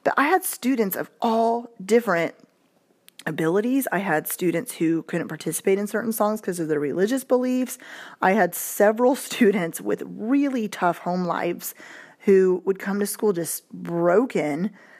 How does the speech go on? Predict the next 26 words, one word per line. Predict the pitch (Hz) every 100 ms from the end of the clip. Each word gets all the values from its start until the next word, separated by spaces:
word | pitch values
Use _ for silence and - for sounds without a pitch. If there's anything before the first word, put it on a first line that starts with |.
| _ _ -
but | 180
they |
came | 180 208 220
in | 214
a |
music | 208 226 220
class | 196 170 180
and |
they | 175
knew | 170 170
they | 165
could | 165 160
learn | 156 147 151 151
music. | 156 147 - - - _ _ - - -
So | - - - 233 190 175
I | -
just, | 202 226 -
I | 208
just | 190 220 -
think | 220
it's | 190 -
awesome | - 185 208 190
how | 180 170 165 160 -
a | -
music | 180 202 240
class | - 165 143 151 -